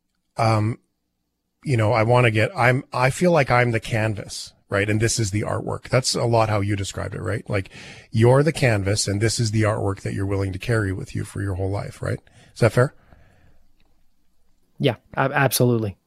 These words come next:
Speaker 1: Okay. So my perspective is just this, and this is hippy dippy Shane because this is the way I think. I mean, I'm an <laughs> existential thinker. I love to study mindfulness and all those things. And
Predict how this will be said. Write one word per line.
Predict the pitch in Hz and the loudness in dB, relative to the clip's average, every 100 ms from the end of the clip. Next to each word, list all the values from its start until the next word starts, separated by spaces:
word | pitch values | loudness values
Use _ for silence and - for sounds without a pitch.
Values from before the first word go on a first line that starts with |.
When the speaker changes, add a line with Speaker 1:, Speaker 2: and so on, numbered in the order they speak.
| _ _ _ _ _ _ | _ _ _ _ _ _
Speaker 1:
Okay. | 107 - 82 - - - | -4 -4 -8 -14 -20 -8
So | - 151 | 2 4
my | 127 131 | 6 4
perspective | 160 160 - 135 - 110 | 4 0 0 0 0 -2
is | 107 - - | 0 0 -2
just | 117 110 - | -2 -2 0
this, | 107 - - - - _ _ _ _ - | -2 -4 -6 -8 -12 _ _ _ _ 0
and | 107 110 | 2 4
this | 120 | 2
is | 123 101 | 2 2
hippy | 127 143 | 2 4
dippy | 135 131 | 2 2
Shane | 147 143 120 113 | 2 4 4 2
because | 113 113 104 | 0 0 -2
this | 101 98 | -2 -2
is | 107 | 0
the | 113 | 2
way | 110 117 | 4 2
I | |
think. | 123 104 101 - - - - - - | 2 0 -2 -6 -20 -20 -20 -12 -4
I | |
mean, | 101 104 | 0 2
I'm | 101 | 2
an | 101 101 | 2 2
<laughs> | |
existential | 101 107 - - 139 135 | 0 -2 -2 0 2 2
thinker. | 120 117 110 107 104 104 - - | 2 0 2 2 2 -2 -10 -8
I | - | -2
love | 104 107 | 2 2
to | 120 | 2
study | 110 123 120 | 2 4 4
mindfulness | 113 110 113 - 110 104 - | 4 4 2 0 0 0 0
and | 107 | 0
all | 101 | 0
those | 101 110 - | 0 0 0
things. | 98 95 98 | -2 0 -2
And | 98 | -4